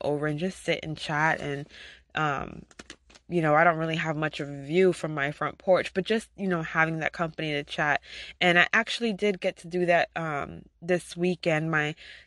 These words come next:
son, my youngest son, I only have two sons, <laughs> but my youngest son,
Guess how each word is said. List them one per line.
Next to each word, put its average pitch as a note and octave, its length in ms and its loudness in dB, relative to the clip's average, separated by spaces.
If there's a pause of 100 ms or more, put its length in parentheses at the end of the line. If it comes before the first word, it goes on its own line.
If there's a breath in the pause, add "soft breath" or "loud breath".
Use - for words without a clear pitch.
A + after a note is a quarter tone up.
son, F#3+ 420 6
my F3 80 4
youngest F#3 420 2
son, F3 460 -2
I F3 100 -6
only F3 180 -2
have D#3 180 -2
two D#3 160 -6
sons, D3 460 -4
<laughs> F#3 40 -12
but E3 320 0
my G#3 220 4
youngest G3 400 2
son, E3+ 280 2